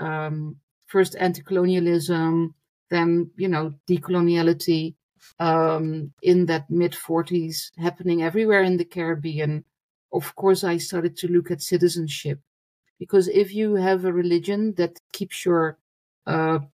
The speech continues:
m-, the majority of your population at distance from social mobility, which, which was what I, uh, claim in my study, um, uh,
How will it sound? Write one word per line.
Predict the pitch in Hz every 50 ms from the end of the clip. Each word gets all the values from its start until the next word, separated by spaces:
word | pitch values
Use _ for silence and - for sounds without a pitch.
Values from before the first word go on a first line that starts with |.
| _ _ _ _ _ _ _ _ -
m-, | - - - 151 185 185 143 - - - -
the | - 180
majority | 165 180 175 147 165 196 214 247 233 - 208
of | 196 180 -
your | 185 165
population | - - 156 147 - - - 156 160 151 151 143 - - - - 143
at | - - 143 -
distance | - 175 180 180 - - - 202 190 180 175 175 - - _ _ _ _ _ _ _ _
from | - 185 180 170 170 165 165
social | 143 - 180 175 165 151 - 185 170
mobility, | 170 160 160 147 170 165 170 190 196 - - 277 311 302
which, | 220 170 170 165 143 - -
which | 170 190 190 - -
was | 175 190 185 170 175
what | 160 165 180 160
I, | 160 160 156 160 165 151 143 143 _ _ _ _ -
uh, | - 165 160 156 156 156 147 - -
claim | - 190 175 165 170 185 190
in | 180 175 170
my | 156 151 160
study, | 151 143 - - - 170 170 170 208 226 277 277 _ _ _ _ _ _ _ _ _ _ _ -
um, | 175 175 170 165 165 160 160 165 165 165 165 165 160 - - - - _ _ _ _ -
uh, | - 147 147 143 143